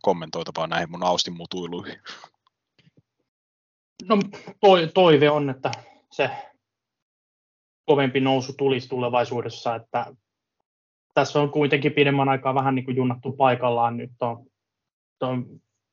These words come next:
Speaker 2: Bailey kaveraushomma ja kysyit, että missä Fulton on. Fultonin jal-,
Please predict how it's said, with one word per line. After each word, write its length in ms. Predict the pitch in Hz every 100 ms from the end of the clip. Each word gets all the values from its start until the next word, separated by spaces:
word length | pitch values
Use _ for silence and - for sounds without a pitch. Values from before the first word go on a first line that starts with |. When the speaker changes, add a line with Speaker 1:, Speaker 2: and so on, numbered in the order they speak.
| _ -
Speaker 2:
Bailey 400 | 127 123 123 - - - _ _ _ _ _ _ _ - - 131
kaveraushomma 880 | 131 123 120 123 120 - 123 120 117
ja 240 | 120 117 - _ _ _ _ _ _ _ _ _ -
kysyit, 300 | 139 151 135
että 200 | 135 143
missä 240 | 143 151
Fulton 460 | 139 165 151 - 131
on. 120 | 131
Fultonin 440 | 147 143 135 131
jal-, 280 | 135 135 -